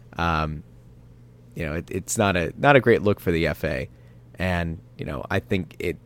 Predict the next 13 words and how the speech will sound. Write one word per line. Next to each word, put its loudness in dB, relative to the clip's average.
it -6
kinda 0
helped 2
Pochettino 0
because, -2
you -2
know, -2
on -2
one 0
hand, -2
you're -2
watching 2
as, -2